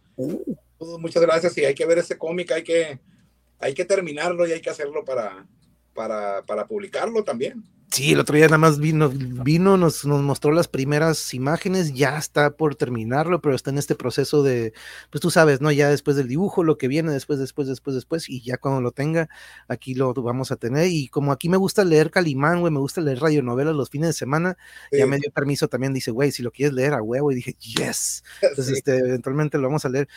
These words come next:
Speaker 1: Dude, tenías una pregunta, de, adelante. O
Speaker 2: La
Speaker 1: no sé si
Speaker 2: este, era sobre, pues, co-, también cómo estás, este, con tu audiencia, cómo están expuestas con la música.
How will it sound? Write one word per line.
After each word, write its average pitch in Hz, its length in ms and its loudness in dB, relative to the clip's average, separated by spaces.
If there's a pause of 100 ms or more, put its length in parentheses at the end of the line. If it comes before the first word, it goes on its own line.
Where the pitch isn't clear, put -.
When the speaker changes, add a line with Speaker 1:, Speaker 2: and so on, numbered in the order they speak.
(240)
Speaker 1:
Dude, 202 160 4
tenías 180 280 2
una 214 140 4
pregunta, 175 420 0
de, 143 140 0
adelante. 135 540 0 (540)
O 120 200 -4
Speaker 2:
La 127 100 2
Speaker 1:
no 127 100 -4
sé 131 100 -14
si 123 120 -20 (440)
Speaker 2:
este, 160 760 -4
era 180 260 0
sobre, 170 540 -4 (260)
pues, 135 220 -10
co-, 143 200 -8 (200)
también 156 280 -8
cómo 190 160 -8
estás, - 260 -8
este, 120 880 -6
con 127 220 -10
tu 127 100 -4
audiencia, 131 560 -4
cómo 131 180 -10
están 139 200 -10
expuestas 139 420 -6
con 127 140 -8
la 110 80 -6
música. 139 480 -10